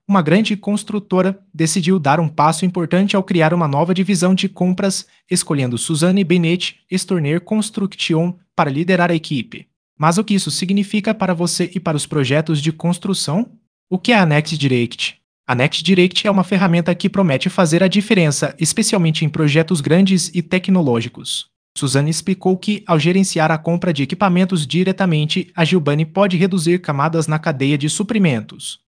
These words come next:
Isso significa preços mais claros e certeza nos prazos. Imagine que você está construindo algo grande. Saber que tudo está sob controle pode aliviar muito o estresse. Benefícios diretos para você com a Next Direct. A equipe da Gilbane cuida de tudo,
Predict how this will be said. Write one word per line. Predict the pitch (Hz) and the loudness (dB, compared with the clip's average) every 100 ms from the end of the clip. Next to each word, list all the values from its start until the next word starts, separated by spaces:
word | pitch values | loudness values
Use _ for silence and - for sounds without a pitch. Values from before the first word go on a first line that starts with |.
| _ | _
Isso | 190 190 | -2 0
significa | 190 180 180 196 208 202 208 | 0 2 2 2 0 0 2
preços | 165 143 147 | 2 0 0
mais | 135 160 - | 0 0 0
claros | 165 165 165 - | 2 4 4 -2
e | 156 | -4
certeza | - 185 185 180 143 | 2 2 4 2 4
nos | 139 135 | 2 0
prazos. | - 147 117 117 - - _ _ _ 196 | 0 0 -2 -6 -10 -10 _ _ _ 0
Imagine | 196 170 151 151 | 2 4 2 0
que | 160 | -2
você | 156 | 0
está | 180 170 123 | 0 0 -4
construindo | - 170 - 156 160 185 | -2 -4 -2 0 2 2
algo | 131 131 | 2 0
grande. | 139 135 120 110 123 _ _ _ - | 0 0 0 -4 -12 _ _ _ 0
Saber | 143 147 196 | 2 2 2
que | 208 | 0
tudo | 196 190 | 0 0
está | - 147 | 0 -2
sob | - 165 | 0 -2
controle | 160 185 180 147 147 | 0 0 4 2 2
pode | 156 185 175 | 2 2 2
aliviar | 160 143 139 127 | 2 2 2 0
muito | 127 143 | -2 -2
o | |
estresse. | 165 - - 113 104 - - _ _ _ - | -4 -4 -4 -4 -4 -10 -12 _ _ _ -6
Benefícios | 139 139 131 - 131 | -6 -4 -6 -6 -4
diretos | 151 160 170 170 | -2 0 -2 -4
para | - 175 160 | -4 -4 -2
você | 185 - | -4 -4
com | 190 143 | -4 -4
a | |
Next | 123 147 - 170 | -4 -6 -6 -4
Direct. | 190 160 156 - - | -2 -2 -4 -10 -8
A | 170 165 | -2 -2
equipe | 165 175 | -2 -4
da | 170 151 | -2 -2
Gilbane | 156 156 180 190 | 0 0 0 0
cuida | 185 185 175 | -2 -2 0
de | 185 | -2
tudo, | - 143 113 | -4 -6 -6